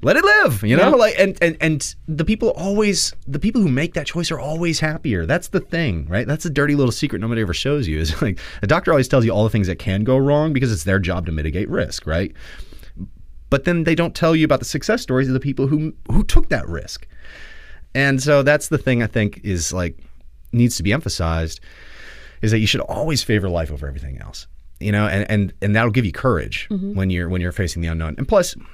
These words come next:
Speaker 1: you know, when you're talking about, like, things like rape or, uh, incest and these things or the other, you're representing, like, a, like, a min-, minority of a minority
Speaker 2: It's
Speaker 1: of a
Speaker 2: less
Speaker 1: minority.
Speaker 2: than a percent.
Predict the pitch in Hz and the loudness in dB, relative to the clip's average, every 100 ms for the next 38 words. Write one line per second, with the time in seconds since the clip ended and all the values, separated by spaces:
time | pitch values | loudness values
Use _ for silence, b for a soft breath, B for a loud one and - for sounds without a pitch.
0 | B 147 107 110 101 131 110 98 90 - | B 0 2 2 0 -2 0 -2 -4 -4
1 | 101 82 78 73 101 104 92 - - - | -4 -4 -6 -2 2 2 2 2 2 2
2 | 85 80 78 76 73 71 71 98 110 - | -4 -2 -2 -4 -4 -6 -4 -2 -2 0
3 | 92 - 87 95 98 85 80 87 82 b | -2 -2 -4 -4 -4 -4 -4 -4 -6 b
4 | b 139 262 277 151 98 107 101 69 - | b 2 2 2 2 2 2 0 -4 -10
5 | - - 85 87 87 104 113 120 98 101 | -14 -8 -4 -2 0 2 2 2 0 -2
6 | 104 104 110 131 123 90 92 90 87 87 | 0 2 2 2 2 0 0 0 0 0
7 | 87 87 175 - 202 196 214 196 220 214 | 0 2 0 2 0 0 -2 -4 -4 -6
8 | - | -10